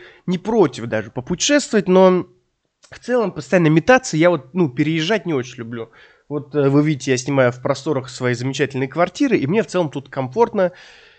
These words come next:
Я бы не хотел там переезжать, отъезжать, туда-сюда, короче, мотаться не очень люблю. Но, с другой стороны, я конкретный кочевник, да, поэтому не, не знаю, как окажется судьба, о, ш-, и что случится.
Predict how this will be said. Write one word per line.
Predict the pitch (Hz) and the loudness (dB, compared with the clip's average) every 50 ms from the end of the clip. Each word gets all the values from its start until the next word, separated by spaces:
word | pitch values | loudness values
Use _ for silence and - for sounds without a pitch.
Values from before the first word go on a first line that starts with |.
| _ _ _ _ _ _ _ _ | _ _ _ _ _ _ _ _
Я | 175 208 | 2 2
бы | 185 196 | 4 2
не | 185 | 2
хотел | - 175 151 - 160 127 | 2 0 -2 0 -2 -2
там | 123 131 120 123 | -2 -4 -6 -4
переезжать, | 135 147 151 175 185 202 208 220 262 269 262 262 247 - | 0 0 2 2 2 0 0 2 4 4 4 2 0 -4
отъезжать, | - 147 123 - 160 185 202 202 214 247 254 247 233 220 220 _ _ | -8 -8 -8 -8 -8 -8 -8 -6 -6 -2 0 0 0 -2 -2 _ _
туда-сюда, | - 185 180 214 254 247 233 208 - - 185 185 226 226 208 | -12 -4 0 0 2 2 2 0 -2 -6 -4 0 0 0 0
короче, | - 175 160 160 135 - 139 | 0 -2 -2 -2 -4 -2 -2
мотаться | 143 165 160 220 208 - - - | -2 0 0 0 -2 -2 -2 -2
не | 147 | -2
очень | 131 120 - - | -2 -4 -6 -12
люблю. | - 87 - 80 - - _ _ _ _ _ _ _ _ _ _ _ - - _ | -18 -18 -18 -20 -20 -20 _ _ _ _ _ _ _ _ _ _ _ -20 -10 _
Но, | 156 165 180 | 0 0 0
с | 156 | 0
другой | 147 170 180 240 220 | -2 -4 -4 -4 -6
стороны, | - - 180 175 170 | -4 -4 -4 -2 0
я | 156 143 131 | 0 -2 -2
конкретный | 135 - 120 127 127 147 170 165 143 131 | -4 -8 -10 -8 -8 -8 -8 -8 -10 -12
кочевник, | 123 139 135 - - 143 110 110 113 - 113 | -12 -12 -14 -12 -14 -14 -14 -14 -16 -16 -10
да, | 120 135 - | -10 -8 -6
поэтому | 127 135 135 151 165 - 165 170 165 160 160 151 - - - _ _ _ _ _ _ | -2 -2 -2 -2 -2 -4 -6 -6 -6 -6 -6 -8 -10 -18 -20 _ _ _ _ _ _
не, | 147 151 175 | -2 0 0
не | 156 156 175 185 180 | 0 0 0 2 2
знаю, | 160 165 127 110 107 | 4 2 2 2 0
как | - 113 113 - | -2 -6 -6 -6
окажется | 120 123 - 131 127 107 110 - | -6 -4 -4 -4 -4 -6 -10 -14
судьба, | - - 131 135 156 226 233 226 - - - | -12 -10 -10 -6 -4 -4 -4 -4 -6 -8 -8
о, | - 175 180 160 135 | -4 -2 -2 -2 -4
ш-, | - - - | -6 -12 -14
и | - - 143 | -12 -12 -12
что | - - 180 175 | -8 -6 -6 -8
случится. | - - 151 143 - - 123 120 - - - | -4 -4 -6 -6 -4 -6 -8 -10 -12 -18 -20